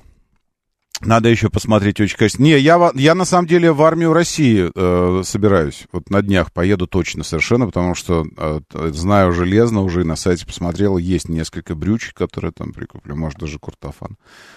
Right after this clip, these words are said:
Армия России тоже прям очень хороший мерч такой, ну, а, по одежде именно,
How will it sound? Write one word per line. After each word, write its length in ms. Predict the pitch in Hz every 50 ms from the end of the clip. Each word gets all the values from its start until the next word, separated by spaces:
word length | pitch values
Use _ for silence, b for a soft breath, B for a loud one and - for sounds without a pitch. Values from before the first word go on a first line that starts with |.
| b b b b -
Армия 340 | - 98 110 117 131 135
России 460 | 127 131 127 120 - - 131 135 131 113
тоже 340 | - 123 117 104 98 90 -
прям 380 | - 95 101 110 110 104 104 - - _
очень 420 | - 123 117 107 - - 95 90
хороший 600 | - - 92 82 82 78 - - - 76 73 71 67
мерч 460 | 62 73 82 78 69 - - - -
такой, 320 | - 69 - - 67 62 69
ну, 140 | 107 113 95
а, 80 | 82 80
по 200 | - - 87 82 85
одежде 480 | 82 78 85 80 76 71 69 65 64
именно, 340 | 60 58 58 57 - -